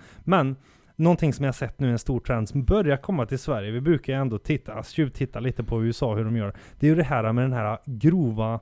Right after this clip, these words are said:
eh, belysningen de har. Den här riktigt pampiga. Hela husen ska vara fulla. Det ska vara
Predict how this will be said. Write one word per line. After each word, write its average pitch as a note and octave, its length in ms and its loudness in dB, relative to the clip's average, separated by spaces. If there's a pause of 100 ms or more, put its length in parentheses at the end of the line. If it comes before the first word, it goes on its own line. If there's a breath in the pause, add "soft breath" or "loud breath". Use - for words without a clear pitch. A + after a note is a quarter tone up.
(340 soft breath)
eh, A2 320 0
belysningen C#3+ 640 2
de A#3 120 4
har. G2 260 -2
Den A2 80 -6
här D#3+ 180 2
riktigt - 460 -4
pampiga. B2+ 640 2 (400 loud breath)
Hela E3+ 320 8
husen C3+ 480 2
ska - 180 -2
vara C3+ 100 4
fulla. B2 340 0
Det A#2+ 120 0
ska - 160 -2
vara C#3+ 120 2